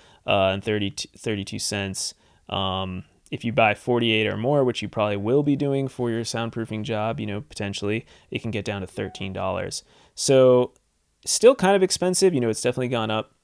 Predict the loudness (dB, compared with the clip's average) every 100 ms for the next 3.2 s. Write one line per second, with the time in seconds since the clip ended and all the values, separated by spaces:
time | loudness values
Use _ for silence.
0 | _ -8 -4 0 2 2 2 2 2 0
1 | 0 2 2 0 -2 -2 0 2 4 6
2 | 6 6 4 0 -4 -8 -12 _ _ _
3 | -4